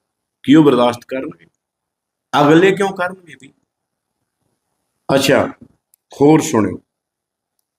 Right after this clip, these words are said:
ਹੁਣ ਇਹ ਰਸਤਾ ਕਿਹਦੇ ਲਈ ਬੰਦ ਹੋ ਰਿਹਾ? ਅਸੀਂ ਕੀ ਕਹਿੰਦੇ ਆ?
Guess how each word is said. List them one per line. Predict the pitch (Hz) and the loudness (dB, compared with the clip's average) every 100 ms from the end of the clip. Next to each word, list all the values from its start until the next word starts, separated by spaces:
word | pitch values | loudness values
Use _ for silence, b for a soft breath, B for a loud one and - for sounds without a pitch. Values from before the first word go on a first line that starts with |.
| _ _ _ _ _ _ _ _ _ | _ _ _ _ _ _ _ _ _
ਹੁਣ | 151 185 | 2 4
ਇਹ | 226 220 | 4 4
ਰਸਤਾ | 160 - 180 | 0 -2 -2
ਕਿਹਦੇ | 180 180 196 226 | -2 -6 -4 0
ਲਈ | 220 208 | 0 -2
ਬੰਦ | 170 160 | -4 -4
ਹੋ | 160 147 139 | -6 -6 -6
ਰਿਹਾ? | 147 - _ _ _ _ _ _ _ _ _ _ _ _ _ _ _ _ _ _ _ _ _ _ | -8 -14 _ _ _ _ _ _ _ _ _ _ _ _ _ _ _ _ _ _ _ _ _ _
ਅਸੀਂ | 113 120 | -2 -2
ਕੀ | 139 | -4
ਕਹਿੰਦੇ | 139 160 175 | -2 0 0
ਆ? | 202 | -2